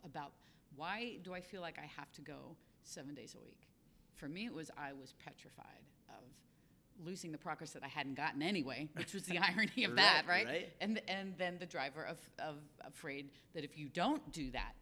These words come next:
Speaker 1: much working out, that you'll get fat. You know, that, that was driving me all the time.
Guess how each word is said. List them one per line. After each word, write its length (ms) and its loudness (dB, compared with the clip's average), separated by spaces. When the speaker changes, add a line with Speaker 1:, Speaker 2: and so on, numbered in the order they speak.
Speaker 1:
much 540 -8
working 360 -10
out, 240 -10
that 200 -6
you'll 220 -8
get 260 -14
fat. 120 -10
You 100 -6
know, 200 -6
that, 140 -12
that 160 -6
was 160 -12
driving 380 -8
me 220 -8
all 180 -6
the 80 -16
time. 160 -18